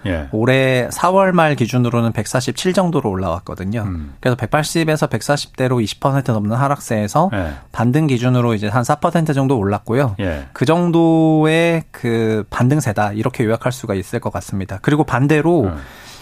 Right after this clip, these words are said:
Speaker 2: 어, 정부의 규제 완화는, 어,
Speaker 1: 예.
Speaker 2: 자본의 서울 및 수도권으로 이동을 좀 초래한 바가 있거든요. 작년 구월부터 전국 미분양이 늘어나면서
Speaker 1: 예.
Speaker 2: 미분양, 분양 관련 규제를 좀 풀었고,
Speaker 1: 예.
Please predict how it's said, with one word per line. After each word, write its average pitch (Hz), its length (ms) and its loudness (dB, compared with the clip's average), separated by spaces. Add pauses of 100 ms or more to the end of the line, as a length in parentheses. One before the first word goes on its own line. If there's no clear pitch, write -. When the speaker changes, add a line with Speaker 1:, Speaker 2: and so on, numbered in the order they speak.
Speaker 2:
어, 117 200 0
정부의 147 420 2
규제 143 220 2
완화는, 139 960 2
어, 113 180 -2
Speaker 1:
예. - 20 -8
Speaker 2:
자본의 156 680 2
서울 196 580 2
및 175 160 2
수도권으로 190 560 0
이동을 135 400 2
좀 120 180 -2
초래한 208 360 2
바가 104 180 0
있거든요. 92 680 -6 (440)
작년 139 340 2
구월부터 131 720 0
전국 120 400 0
미분양이 120 380 2
늘어나면서 113 760 0 (100)
Speaker 1:
예. 90 120 -4
Speaker 2:
미분양, 127 520 0
분양 147 240 2
관련 143 260 2
규제를 123 300 0
좀 107 160 -4
풀었고, 104 680 -2
Speaker 1:
예. 78 200 -4